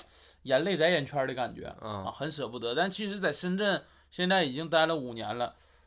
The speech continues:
Speaker 1: 我觉得
Speaker 2: 习惯了。
Speaker 1: 习惯了，就没有说分别的那种感觉，哪怕待一起一年的同事，可能走了就走了，就习惯深圳的这种节奏了。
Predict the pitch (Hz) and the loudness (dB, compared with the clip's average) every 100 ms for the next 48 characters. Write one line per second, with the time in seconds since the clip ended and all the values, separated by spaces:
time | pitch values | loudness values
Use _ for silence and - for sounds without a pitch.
0 | _ 143 139 175 240 - _ _ _ - | _ -8 -4 -2 -2 -4 _ _ _ -20
1 | - 107 101 104 98 151 202 220 131 - | -14 -10 -6 -2 -2 0 6 8 6 -4
2 | _ _ _ 262 208 208 233 160 190 - | _ _ _ -4 0 2 2 0 -4 -2
3 | 214 202 143 147 175 180 151 120 123 120 | -2 -2 -2 -2 0 -2 -2 -6 -4 -4
4 | 107 120 131 135 214 196 196 208 185 156 | -4 -2 -2 2 0 2 2 2 -4 -8
5 | 202 147 123 160 131 127 135 104 _ _ | -4 0 0 -2 -8 -10 -12 -12 _ _
6 | _ _ _ _ _ - 175 185 147 160 | _ _ _ _ _ -4 -4 0 0 0
7 | 180 208 - _ - 139 101 113 - _ | 0 -2 -4 _ -18 -8 -6 -6 -10 _
8 | _ _ _ 196 180 - 170 233 185 170 | _ _ _ -10 -10 -6 0 0 0 -4
9 | 165 165 135 143 127 - 107 117 110 | -2 -4 -4 -6 -8 -10 -10 -10 -10